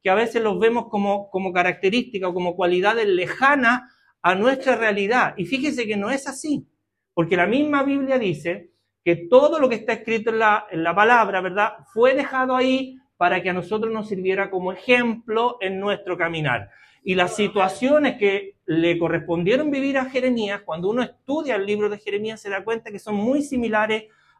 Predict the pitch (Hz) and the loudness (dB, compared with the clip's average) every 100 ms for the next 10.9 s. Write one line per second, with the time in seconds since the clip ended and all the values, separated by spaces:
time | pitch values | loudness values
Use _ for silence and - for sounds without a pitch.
0 | - 180 170 180 185 - - 226 233 220 | 0 0 0 -4 -4 -4 2 2 2 -4
1 | 214 _ 185 190 196 185 - 165 139 113 | -6 _ -2 0 0 -2 0 2 2 0
2 | 101 - _ _ _ 151 247 254 254 220 | -6 -12 _ _ _ 2 4 4 0 0
3 | 202 214 214 208 180 190 190 185 196 190 | 0 -2 -4 -4 -4 -2 0 2 2 0
4 | 180 170 175 - 254 254 254 233 233 - | -2 -4 -4 4 6 6 2 0 -2 -14
5 | _ _ 240 262 254 208 208 180 - 180 | _ _ 6 6 4 0 0 0 0 2
6 | 196 226 226 180 180 202 214 214 262 254 | 4 4 4 2 2 2 2 0 -6 -4
7 | 175 - - 175 254 - 147 147 - 147 | -4 -2 4 6 6 2 -6 -6 -8 -10
8 | 151 147 180 185 - 175 190 196 226 240 | -8 -4 -2 -2 -6 -6 -4 -2 0 -2
9 | - - 170 165 165 156 147 233 185 131 | -4 -8 -6 -2 0 0 0 0 0 -2
10 | - 156 147 131 - 135 117 101 | -6 -4 -2 -2 -2 -2 -2 -4